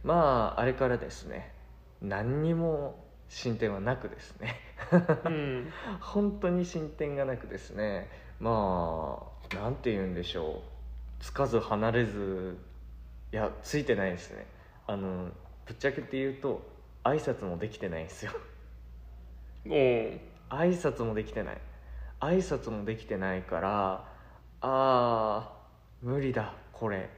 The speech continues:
Speaker 1: なんて思っちゃってね。
Speaker 2: うん。
Speaker 1: そうなの。で、結局ね、なんか、まあ、「飲み会やりますよ」みたいな話があったんだけど、
Speaker 2: うん。
Speaker 1: 結局あの、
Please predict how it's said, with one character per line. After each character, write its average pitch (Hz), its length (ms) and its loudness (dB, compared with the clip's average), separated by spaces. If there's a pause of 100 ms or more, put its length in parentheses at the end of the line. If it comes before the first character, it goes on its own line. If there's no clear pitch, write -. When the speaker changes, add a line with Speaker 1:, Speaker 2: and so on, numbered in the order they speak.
Speaker 1:
な 135 140 2
ん - 60 4
て - 100 4
思 160 240 10
っ 123 60 2
ち 123 120 4
ゃ - 40 8
っ - 20 0
て - 160 0
ね。 110 220 -6 (280)
Speaker 2:
う 139 80 -2
ん。 127 540 -2
Speaker 1:
そ 117 220 -2
う - 20 -2
な 95 120 -2
の。 85 40 -4 (560)
で、 131 220 2
結 127 220 -2
局 151 260 2
ね、 131 160 2
な 107 100 0
ん 107 80 0
か、 92 260 -2 (260)
ま 104 80 -2
あ、 - 40 -2
「飲 92 180 -2
み 127 120 0
会 156 280 4
や 135 80 4
り 143 120 0
ま 165 140 2
す 156 160 -8
よ」 95 120 -4
み 92 140 -6
た 85 160 -4
い 76 60 -6
な 71 160 -8 (440)
話 107 400 -4
が 92 180 -4 (140)
あ 139 60 0
っ 143 40 -2 (140)
た 110 100 0
ん 87 100 -8
だ 85 120 -12
け - 100 -12
ど、 92 380 -4
Speaker 2:
う 139 60 0
ん。 123 320 -2
Speaker 1:
結 123 200 -4
局 143 320 2
あ 131 40 4
の、 123 420 0